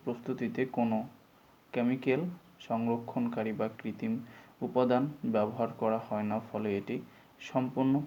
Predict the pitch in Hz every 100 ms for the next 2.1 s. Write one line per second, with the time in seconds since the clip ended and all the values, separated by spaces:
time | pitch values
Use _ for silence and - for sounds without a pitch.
0 | - 113 113 120 120 139 147 - - 117
1 | 107 143 - - - - 120 113 101 101
2 | -